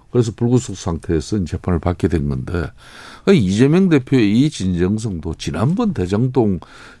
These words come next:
이게 체포동의안 넘어왔을 때 딱 그렇게 권성동 의원처럼 치고 나가버렸으면은 이재명 대표 정말 민주당에서 괜찮은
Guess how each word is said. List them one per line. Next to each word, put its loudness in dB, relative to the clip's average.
이게 4
체포동의안 0
넘어왔을 0
때 -4
딱 -10
그렇게 2
권성동 0
의원처럼 0
치고 4
나가버렸으면은 2
이재명 2
대표 0
정말 -2
민주당에서 0
괜찮은 -4